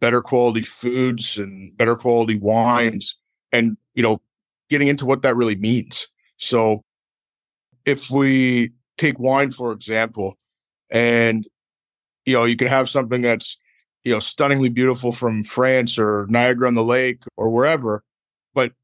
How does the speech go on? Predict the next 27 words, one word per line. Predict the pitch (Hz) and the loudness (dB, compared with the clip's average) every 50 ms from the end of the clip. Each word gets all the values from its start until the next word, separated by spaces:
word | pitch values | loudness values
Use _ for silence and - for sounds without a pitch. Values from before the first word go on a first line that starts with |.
| _ _ _ - | _ _ _ -8
you | 135 127 | -4 -2
look | 139 156 156 _ - | 0 0 -2 _ -2
behind | 139 117 135 143 156 151 143 131 | -2 0 0 0 0 0 0 -2
the | |
scenes | 123 - - 202 208 190 165 143 123 127 | -4 -2 0 0 2 2 0 -2 -2 -2
and | 131 127 123 120 120 113 | -2 -2 -2 -4 -6 -4
how | - 135 131 131 131 131 127 131 127 123 120 117 _ _ _ - | -2 0 2 2 4 2 2 2 2 0 -2 -6 _ _ _ -10
those | 123 123 120 - | -8 -8 -8 -6
grapes | - - 127 135 143 - - | -2 0 0 0 0 0 -4
are | 127 | -6
being | 117 113 117 117 113 110 | -6 -6 -8 -6 -4 0
raised | 113 120 131 135 131 113 110 104 104 - - - - _ _ _ _ - | 2 2 4 4 4 2 0 -2 -6 -10 -14 -16 -18 _ _ _ _ -8
and | 120 117 | -6 -2
how | 117 127 120 | 0 0 0
the | 117 | 0
wine's | 110 113 123 131 135 131 120 | 0 0 2 2 0 2 0
actually | 127 117 - - 113 | 0 0 -2 -4 -6
being | 104 110 107 107 | -2 -2 0 2
made | 123 135 131 120 | 2 2 0 0
from | - 131 143 151 | 0 -2 0 0
those | 135 117 107 - | 0 0 -2 -4
grapes, | - 98 98 101 98 - - - _ _ _ _ _ | -8 -8 -6 -6 -6 -8 -10 -14 _ _ _ _ _
what | - 131 127 127 | -2 0 0 0
you | 139 123 | 0 0
could | - - 160 143 120 | 0 0 0 0 0
find | - 147 151 165 156 139 123 123 | -2 0 2 2 2 2 2 2
is | 123 120 120 117 107 - | 2 2 2 0 -2 -6